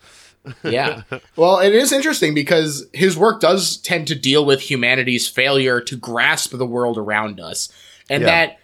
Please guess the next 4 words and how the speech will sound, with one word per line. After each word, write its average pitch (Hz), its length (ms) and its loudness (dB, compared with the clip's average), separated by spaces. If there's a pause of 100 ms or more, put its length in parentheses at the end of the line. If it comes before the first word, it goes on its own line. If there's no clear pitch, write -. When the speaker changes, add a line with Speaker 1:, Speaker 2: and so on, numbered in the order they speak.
(420)
Speaker 2:
confrontational 160 1200 -2
and 135 200 0
heady 156 500 0
approach, 120 720 -4